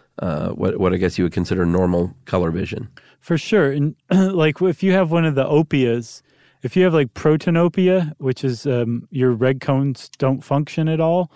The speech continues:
Speaker 2: uh, the reds are brownish, the purples are bluish,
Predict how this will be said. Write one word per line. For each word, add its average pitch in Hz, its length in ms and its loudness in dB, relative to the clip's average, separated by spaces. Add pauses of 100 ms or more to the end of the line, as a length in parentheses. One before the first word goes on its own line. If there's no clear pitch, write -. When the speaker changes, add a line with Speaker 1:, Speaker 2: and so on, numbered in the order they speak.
(480)
Speaker 2:
uh, - 180 -8
the 131 160 2
reds 143 340 2
are 151 100 4
brownish, 139 1000 0 (260)
the 127 180 -2
purples 151 640 0
are 131 120 2
bluish, 139 760 0